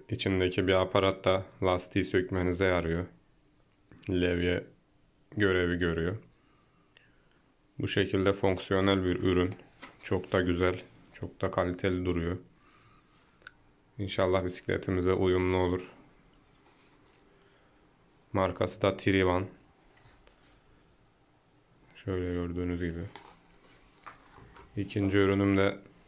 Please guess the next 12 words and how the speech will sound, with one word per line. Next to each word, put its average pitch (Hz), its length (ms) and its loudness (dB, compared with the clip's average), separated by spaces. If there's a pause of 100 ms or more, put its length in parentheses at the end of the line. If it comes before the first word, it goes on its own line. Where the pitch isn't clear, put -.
(580)
Wurth'un 98 640 0 (380)
bisiklet 101 600 -2 (300)
zincirini 98 580 4
yağlamak 92 480 2
için - 180 -4
aldım. 85 380 -2 (2000)
Ee, 90 240 -4
bisiklet - 640 -6 (1400)
bayisindeki 90 800 -2
arkadaşımız 90 720 -4
önermişti 87 600 -2
bunu. 92 240 -4